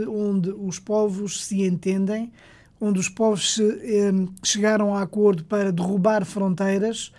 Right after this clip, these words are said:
e em que põem os objetivos de desenvolvimento em comum para todos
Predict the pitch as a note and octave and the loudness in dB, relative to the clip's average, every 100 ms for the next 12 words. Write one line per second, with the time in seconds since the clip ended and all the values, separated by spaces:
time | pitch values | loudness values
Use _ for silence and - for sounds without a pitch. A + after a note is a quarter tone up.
0 | - - - - B3 A3 A3 A3+ A3 G#3 | -20 -20 -20 -8 -2 2 2 0 -4 -6
1 | - - A#3+ A3+ G#3 G#3 F3+ A3 F#3 G#3 | -6 -2 2 2 0 -2 0 0 0 -2
2 | G3+ A3 G3 F3 G3 E3+ A3 G3+ G#3 F3+ | -2 -4 -2 -2 -2 0 0 2 0 0
3 | G3 F#3+ F#3+ F3 F3+ E3+ - - _ C4 | 0 2 0 -2 -4 -8 -12 -20 _ 0
4 | B3 A#3 G#3 G3 G3 C#4 - _ _ A3+ | 2 2 2 2 2 -2 -12 _ _ 0
5 | G#3 F#3 F#3+ F#3+ G3+ B3 - | 2 0 0 0 -2 -8 -14